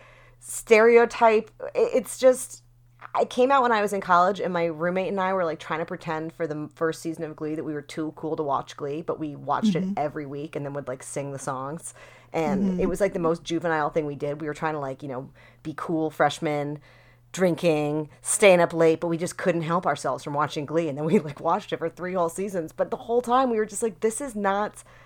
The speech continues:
Speaker 1: not okay." Like, it's, I, I can't describe it to you. You can, like, watch compilations on YouTube of, like, the worst moments in Glee, and you'll just be shocked. It's appalling.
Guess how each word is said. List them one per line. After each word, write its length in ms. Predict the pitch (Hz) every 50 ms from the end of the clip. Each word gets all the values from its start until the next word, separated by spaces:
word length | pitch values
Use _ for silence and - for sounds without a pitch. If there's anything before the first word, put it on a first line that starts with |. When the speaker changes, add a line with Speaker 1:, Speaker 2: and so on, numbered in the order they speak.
| - - - - - _ -
Speaker 1:
not 280 | 185 196 214 214 214 196
okay." 280 | 190 190 196 214 185 165
Like, 140 | 160 156 - - _ - -
it's, 380 | - 269 262 - - - - -
I, 240 | 151 196 269 262 190 185
I 80 | -
can't 260 | - - 294 294 311
describe 360 | 339 320 - - 220 196 196 214
it 80 | 208
to 100 | - 247
you. 60 | 233
You 100 | 214 233
can, 120 | 220 285 269
like, 160 | 240 220 185
watch 340 | 185 180 180 185 - - -
compilations 680 | - 196 185 175 185 175 165 165 165 - 175 175 180 170
on 180 | 131 160 156
YouTube 320 | 151 156 156 - 190 175 175
of, 80 | 165
like, 140 | 165 160 160
the 80 | 165 160
worst 340 | 143 147 151 147 151 - 175
moments 320 | 151 151 156 160 160 -
in 100 | 156 147
Glee, 300 | 131 143 139 139 156 120
and 140 | 107 151 156
you'll 100 | 156 156
just 180 | 160 165 -
be 100 | - 160
shocked. 580 | 151 - - - 151 - - - - - - - - - - - - - - -
It's 180 | 170 165 - -
appalling. 640 | 170 - - - 165 156 - - 58 50 - -